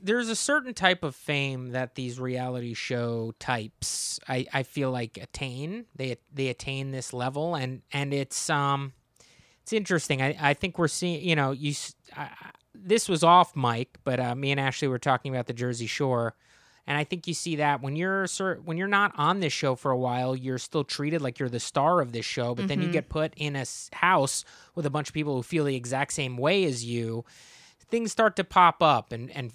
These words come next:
Speaker 1: you feel weird, and you start to feel threatened. Or,
Speaker 2: Egos
Speaker 1: or
Speaker 2: have to be danced around.
Speaker 1: And you're getting older, and you're, "Eh,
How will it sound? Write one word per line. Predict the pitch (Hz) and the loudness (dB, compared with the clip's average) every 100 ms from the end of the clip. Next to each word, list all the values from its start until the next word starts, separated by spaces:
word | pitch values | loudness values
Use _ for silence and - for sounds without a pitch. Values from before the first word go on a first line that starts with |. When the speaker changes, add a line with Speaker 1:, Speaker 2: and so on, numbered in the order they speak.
| 143 | -10
Speaker 1:
you | 123 | -10
feel | - 156 | 0 0
weird, | 135 131 139 123 | 2 2 2 2
and | 117 | -2
you | 117 | -6
start | - 143 123 | -2 -2 -2
to | 123 | -6
feel | - 131 | -6 -6
threatened. | - 131 127 131 143 135 131 | -4 -2 0 0 -4 -6 -6
Or, | 127 117 | -4 -2
Speaker 2:
Egos | 196 131 190 113 | 0 4 4 4
Speaker 1:
or | |
Speaker 2:
have | 190 190 | -2 -2
to | 190 | -4
be | 190 | -4
danced | 180 175 175 - | -2 -4 -6 -4
around. | 175 170 170 170 170 - - - | -4 -2 -2 -4 -6 -10 -18 -14
Speaker 1:
And | |
you're | 240 | 0
getting | 233 254 247 | 2 2 4
older, | 254 262 226 | 4 6 4
and | 127 | 0
you're, | 127 185 | -2 2
"Eh, | 220 | 4